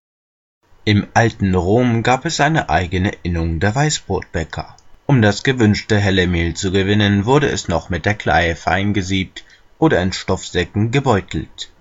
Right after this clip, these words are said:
Die zurückbleibende Kleie diente, nachdem sie gekocht war, als Schweinefutter.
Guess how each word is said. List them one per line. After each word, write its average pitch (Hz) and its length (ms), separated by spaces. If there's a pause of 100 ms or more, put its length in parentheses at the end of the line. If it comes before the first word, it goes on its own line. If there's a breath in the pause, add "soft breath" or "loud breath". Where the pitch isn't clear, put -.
(380)
Die 98 140
zurückbleibende 101 760
Kleie 113 500
diente, 107 340
nachdem 85 440
sie 90 120
gekocht - 500
war, 95 180
als 123 220
Schweinefutter. - 840